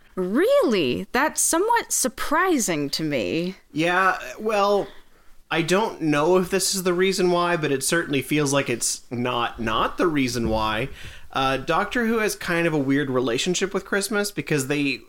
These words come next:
Speaker 2: the first Doctor had, uh, an episode that came out on Christmas,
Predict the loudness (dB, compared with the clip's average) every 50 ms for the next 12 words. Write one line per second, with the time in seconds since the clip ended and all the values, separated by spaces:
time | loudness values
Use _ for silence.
0 | -20 -20 -20 -20 -20 -20 -20 -20 -18 -16 -10 -4 -4 -4 -2 0 2 2 2 2
1 | 2 0 2 0 0 0 0 -2 -2 0 -2 -2 0 0 2 0 0 -2 -4 -14
2 | _ _ _ -20 -20 -20 -20 -20 -20 -20 -12 -6 -2 -2 0 0 0 -2 -4 -4
3 | -6 -4 -4 -4 -4 -4 -4 -4 -2 -2 -2 -2 -4 -8 -6 -4 -2 -2 0 0
4 | 0 0 -2 -2 -2 -2 0 0 0 0 -2 -2 -2 -2 -2 -2 -2 -2 -2 -2
5 | -4 -4 -6 -6